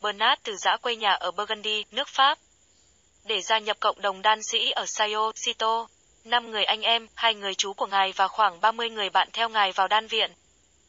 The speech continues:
Trong vòng bốn năm, một cộng đoàn đang tàn lụi đã phục hồi sinh lực đủ để khai sinh một đan viện mới trong thung lũng Wormwood gần đó, với Bernard làm đan viện trưởng.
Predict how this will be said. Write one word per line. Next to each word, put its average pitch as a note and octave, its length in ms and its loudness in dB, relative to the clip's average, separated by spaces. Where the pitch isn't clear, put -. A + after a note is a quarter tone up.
Trong G#3 240 0
vòng F#3 260 2
bốn F#3+ 180 -4
năm, A#3+ 240 2
một G#3+ 160 -6
cộng - 200 -2
đoàn G3+ 240 2
đang A3+ 200 2
tàn G3 220 2
lụi G3 160 -6
đã G3 140 4
phục - 200 -4
hồi G3 220 -2
sinh A#3+ 240 -2
lực A3+ 140 -4
đủ G3 220 -6
để F3 180 -2
khai A3+ 220 0
sinh A3+ 260 -4
một F#3+ 140 -4
đan G#3 220 2
viện G3+ 220 -2
mới F#3+ 140 -4
trong A3 240 -2
thung A3+ 180 -6
lũng G3+ 260 -6
Wormwood A#3 380 -2
gần F#3+ 180 -2
đó, F3+ 440 2
với G3 160 -2
Bernard A#3 440 0
làm G3+ 200 2
đan G#3+ 200 2
viện G#3+ 200 -2
trưởng. F3+ 340 -2